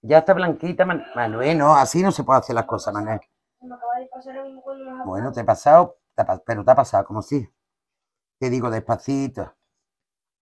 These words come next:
Speaker 1: Despacito, hombre, eso no se puede. Ay, mira. Es que la candela está muy floja también.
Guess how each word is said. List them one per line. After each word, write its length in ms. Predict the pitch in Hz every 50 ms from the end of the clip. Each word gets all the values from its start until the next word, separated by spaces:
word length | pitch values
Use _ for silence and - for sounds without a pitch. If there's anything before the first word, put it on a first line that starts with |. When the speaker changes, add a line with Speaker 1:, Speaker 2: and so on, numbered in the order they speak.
| _ _ _ _ _ _ _ _ _ _
Speaker 1:
Despacito, 640 | - 98 - 107 98 - - 120 123 113 - 98
hombre, 260 | 104 123 135 117 98 104
eso 160 | - - 123
no 80 | 123 117
se 120 | - 104
puede. 400 | - 113 117 110 113 113 107 - _ _ _ _ _ _ _ _ _ _ _ _ _ _ _ _ _ _ _ _ -
Ay, 160 | - 117 107
mira. 400 | 107 123 139 127 - - _ _ _ _ _ _ _ _ _ _ _ _ _ _ _ _ _ _ _ -
Es 100 | 147 143
que 100 | - 180
la 100 | 175 165
candela 300 | 165 156 147 156 151 151
está 120 | 147 139
muy 120 | 127 127 117
floja 300 | - 113 104 104 98 -
también. 280 | - 80 71 - -